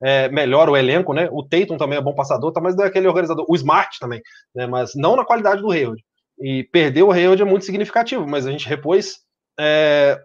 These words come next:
com outras peças, Tristan Thompson, o, o próprio Teague, né?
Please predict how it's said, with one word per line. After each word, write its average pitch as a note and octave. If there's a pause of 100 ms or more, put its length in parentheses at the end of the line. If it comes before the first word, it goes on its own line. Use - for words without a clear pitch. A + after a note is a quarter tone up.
(200)
com G#3
outras F#3+
peças, G#3 (340)
Tristan C#3+
Thompson, F3+ (320)
o, C3
o C3
próprio F3
Teague, D#3 (160)
né? D3+